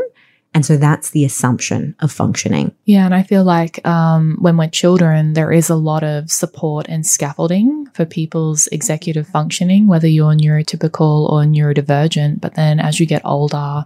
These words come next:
Speaker 2: particularly heading to high school or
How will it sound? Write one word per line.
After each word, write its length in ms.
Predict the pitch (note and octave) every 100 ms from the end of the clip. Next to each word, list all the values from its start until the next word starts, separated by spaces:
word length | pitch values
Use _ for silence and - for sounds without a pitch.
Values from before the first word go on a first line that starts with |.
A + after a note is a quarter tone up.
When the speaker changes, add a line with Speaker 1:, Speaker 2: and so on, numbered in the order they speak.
| -
Speaker 2:
particularly 800 | D#3+ D#3+ - D#3 D3+ D3 D3 -
heading 300 | - D#3+ D3+
to 140 | - D3
high 280 | - G#3
school 840 | G#3+ - - G#3 G3+ G3 F#3+ F#3 -
or 440 | D3+ D3 D3 D3